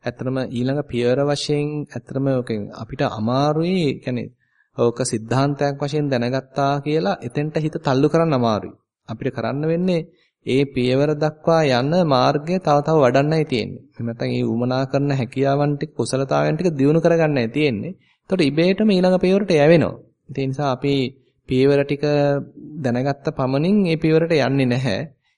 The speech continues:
ඒ වුණාට අපි ප්‍රායෝගිකව මේ උමනා කරන හැකියාවන් ටික හදා ගන්න ඕනේ. දියුණු කර ගන්න ඕනේ. දියුණු කර ගන්නකොට ඉබේටම ඊළඟ එකට අපි යන්න උමනා වුණත් නැතත්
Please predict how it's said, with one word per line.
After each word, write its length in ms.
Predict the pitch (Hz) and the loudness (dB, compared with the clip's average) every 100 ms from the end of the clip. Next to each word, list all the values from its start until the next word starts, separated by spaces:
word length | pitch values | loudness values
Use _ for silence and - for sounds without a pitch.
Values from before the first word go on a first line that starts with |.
| _ | _
ඒ 60 | 135 | -2
වුණාට 180 | 160 151 | 0 0
අපි 180 | 160 160 | 0 -2
ප්‍රායෝගිකව 800 | 160 117 110 120 143 156 156 180 | -2 0 2 2 4 2 2 0
මේ 220 | 151 147 143 | 2 2 0
උමනා 380 | 120 135 147 147 | 0 0 0 0
කරන 200 | 156 160 | -2 -2
හැකියාවන් 520 | 143 131 143 147 151 | -2 0 0 2 0
ටික 140 | 175 | -4
හදා 300 | 160 143 151 | -2 4 4
ගන්න 240 | 127 98 92 | 4 2 -4
ඕනේ. 240 | - 98 | -12 -8
දියුණු 260 | 117 151 156 | 0 2 4
කර 140 | 135 | 2
ගන්න 240 | 113 101 107 | 0 -4 -8
ඕනේ. 220 | 101 - _ _ _ 147 | -14 -18 _ _ _ 2
දියුණු 180 | 180 | 2
කර 120 | 196 196 | 4 2
ගන්නකොට 340 | 202 202 190 | 4 2 0
ඉබේටම 380 | 165 165 165 170 | 0 0 0 -2
ඊළඟ 260 | 151 151 | 0 0
එකට 220 | 151 156 160 | 0 -2 -2
අපි 220 | 143 151 | -2 0
යන්න 240 | 139 135 147 | 2 2 2
උමනා 360 | 139 151 160 | 2 2 4
වුණත් 280 | 156 156 160 | 4 4 2
නැතත් 160 | 175 | 2